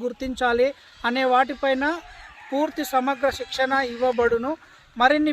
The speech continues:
వివరాలకై క్రింది నంబర్ని సంప్రదించండి. ఈకేహెచ్ ఫార్మ్స్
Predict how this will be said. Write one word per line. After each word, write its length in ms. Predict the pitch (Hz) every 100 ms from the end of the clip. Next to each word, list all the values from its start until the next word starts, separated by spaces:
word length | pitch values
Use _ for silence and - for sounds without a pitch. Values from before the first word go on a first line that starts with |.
| 277
వివరాలకై 640 | 277 277 269 262 262 277 349 - - - -
క్రింది 280 | 285 277 285 262
నంబర్ని 340 | 269 277 269
సంప్రదించండి. 920 | - 247 254 254 247 247 247 233 254 330 - - - 262
ఈకేహెచ్ 500 | 277 294 277 269 226 226
ఫార్మ్స్ 440 | 247 262 262 302